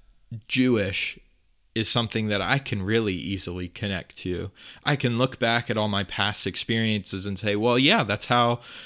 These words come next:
that was molding me, and that's how that shaped me, and that's how that led me to this decision, which led me to this decision." And now all of a sudden I'm sitting at this desk recording a podcast for all of you listeners out there.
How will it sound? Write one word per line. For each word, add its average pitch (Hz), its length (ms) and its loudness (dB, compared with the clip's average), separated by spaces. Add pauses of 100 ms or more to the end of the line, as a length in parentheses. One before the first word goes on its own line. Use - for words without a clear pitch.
(120)
that 110 280 -2
was 113 160 0
molding 123 340 0
me, 143 140 0
and 107 120 -2
that's 101 180 -4
how 107 160 0
that 104 280 0
shaped - 400 -2
me, 127 140 -2
and 101 120 -2
that's 107 200 -2
how 110 160 0
that 104 360 0
led 107 300 2
me 107 220 0
to 101 160 -6
this 107 320 -4
decision, 120 480 0
which 110 240 -2
led 107 160 0
me 101 100 -2
to 98 100 -2
this 95 320 -2
decision." 110 640 -4 (380)
And 104 200 0
now 120 340 4
all 110 200 2
of 101 80 0
a 101 80 0
sudden 107 380 0
I'm 104 160 -2
sitting 110 340 0
at 104 160 0
this 104 220 -2
desk 107 560 -2 (240)
recording 104 680 2 (100)
a 95 60 -6
podcast 92 640 -4 (400)
for 92 180 -2
all 104 220 2
of 101 140 0
you 101 180 2
listeners 85 480 -2
out 85 220 -10
there. - 260 -8